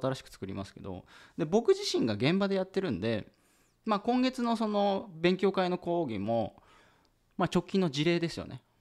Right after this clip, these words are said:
表では出さないデータとかも出して、うん、実際に僕が今やってることを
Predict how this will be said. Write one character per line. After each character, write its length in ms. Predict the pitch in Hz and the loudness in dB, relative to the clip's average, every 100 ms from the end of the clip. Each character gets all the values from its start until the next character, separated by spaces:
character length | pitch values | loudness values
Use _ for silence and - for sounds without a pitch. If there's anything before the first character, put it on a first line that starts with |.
| _ - | _ -4
表 380 | 151 185 190 170 | 0 2 2 4
で 160 | 143 | 4
は 260 | 110 98 90 | 6 4 2
出 180 | 90 120 | 0 -2
さ 140 | - | -2
な 120 | 123 | -2
い 80 | 92 | -2
デ 200 | 104 104 | -2 -4
ー 40 | |
タ 340 | - 104 87 - - | -2 -2 -2 -6 -8
と 100 | 139 | -4
か 140 | 107 | -2
も 80 | 95 | -2
出 160 | 117 123 | -2 -2
し 140 | - | -4
て、 180 | - - _ _ _ _ _ - | -12 -16 _ _ _ _ _ -12
う 60 | 165 | -8
ん、 520 | 156 151 151 151 151 | -4 -4 -4 -4 -6
実 120 | 156 | -6
際 160 | - 170 | -2 0
に 60 | |
僕 180 | 156 151 | 2 0
が 80 | 98 90 - 165 110 131 _ | -2 -4 -12 -16 -14 -18 _
今 260 | 214 226 165 | 0 4 4
や 120 | 107 | 2
っ 60 | 104 | -4
て 220 | - 117 | -4 -2
る 80 | 110 | -2
こ 140 | 110 | -4
と 100 | 110 | -4
を 380 | 131 185 127 - | 0 0 -2 -10